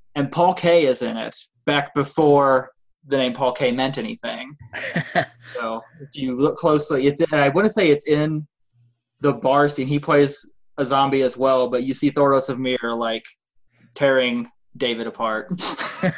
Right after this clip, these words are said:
Speaker 1: <laughs>
Speaker 2: Um, yeah, so I didn't really write anything down while I was watching it, but I thought it was really interesting. Um, it made me laugh quite a bit. Um, and I just,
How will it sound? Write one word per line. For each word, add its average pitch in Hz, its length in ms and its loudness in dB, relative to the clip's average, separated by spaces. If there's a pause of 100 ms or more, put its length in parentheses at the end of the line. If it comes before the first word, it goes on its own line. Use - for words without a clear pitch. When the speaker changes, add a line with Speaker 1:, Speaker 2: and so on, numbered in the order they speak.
Speaker 1:
<laughs> - 0 - (1600)
Speaker 2:
Um, 135 400 0 (1120)
yeah, 170 220 2
so 139 520 2 (1700)
I 143 80 2
didn't 220 200 6
really 180 200 6
write 165 200 6
anything 160 360 2
down 127 340 0
while 120 140 -4
I 123 40 -2
was 117 140 -8
watching - 360 -6
it, - 140 -16
but 120 120 -8
I 120 80 -4
thought 170 260 2
it 147 80 2
was 135 140 -6
really 135 220 0
interesting. 110 680 -8
Um, 110 340 -10
it 120 100 -8
made 151 160 2
me 165 80 4
laugh 117 380 2
quite 123 200 -4
a 101 40 -10
bit. 107 380 -6 (220)
Um, 107 440 -12 (640)
and 139 160 -2
I 135 100 0
just, 143 260 -6